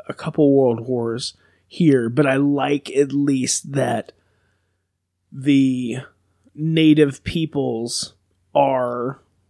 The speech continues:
given, like, there, there's agency and there's, there's motivation and there's action. Like, all of those things are embodied by our, our Turkish protagonist.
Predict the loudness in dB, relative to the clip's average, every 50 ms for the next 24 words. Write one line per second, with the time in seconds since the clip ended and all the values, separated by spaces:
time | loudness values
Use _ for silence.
0 | _ _ _ _ _ _ _ _ _ -16 -10 0 2 2 2 4 0 0 -2 -2
1 | -2 -2 -2 -2 -2 0 0 0 0 0 0 0 0 0 -2 -2 0 0 0 2
2 | 2 0 0 -2 -2 0 0 0 0 -2 -2 -2 0 2 2 2 2 2 2 0
3 | -4 -8 -10 _ -4 -4 -2 0 2 2 2 2 2 2 2 0 0 -2 -4 -6
4 | -6 -6 -6 -8 -8 -10 -10 -6 -4 -4 -4 -4 -4 -2 0 0 0 0 -2 -4
5 | -6 -10 -10 -2 0 2 4 4 2 2 2 2 2 2 0 -2 -4 -4 -4 -2
6 | -4 -4 -6 -8 -10 -14 _ _ _ _ _ _ _ _ _ -6 -4 -2 -2 -2
7 | -4 -4 -6 -6 -4 -4 -4 -4 -2 -2 -2 -2 -2 -6 -8 -8 -8 -8 -8 -8
8 | -8 -10 -10 -8 -6 -6 -4 -4 -4 -4 -6 -6 -10 _ _ _ _ _ _ _
9 | _ _ _ _ _ _ _ _ _ -4 -2 -2 2 0 0 2 2 -2 -2 -2
10 | -4 -6 -8 -12 _ _ _ _ _ _ _ _ _ _ _ 0 2 2 2 4
11 | 2 -2 -4 -4 -6 -8 -10 -10 -10 -10 -10 -10